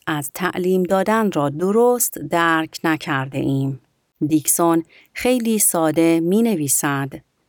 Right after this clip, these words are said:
«نمونه‌های بیشماری از نوع سخنرانی‌های جمعی در عهد جدید ذکر شده است. تعلیمی، هشداری، بشارتی، نبوت کردن، قرائت کلام و غیره.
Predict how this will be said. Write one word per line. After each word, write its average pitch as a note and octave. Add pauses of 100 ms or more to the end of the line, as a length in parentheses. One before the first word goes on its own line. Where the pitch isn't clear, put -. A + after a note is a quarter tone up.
(140)
«نمونه‌های A#3
بیشماری G3
از D#3
نوع F3
سخنرانی‌های D#3+
جمعی D#3+
در D3+ (100)
عهد B3+
جدید D3 (240)
ذکر F#3
شده C#3
است. C3+ (220)
تعلیمی، F3 (380)
هشداری، D#3+ (280)
بشارتی، F3 (320)
نبوت E3+
کردن، F3+ (300)
قرائت D#3+
کلام D3
و C#3
غیره. C#3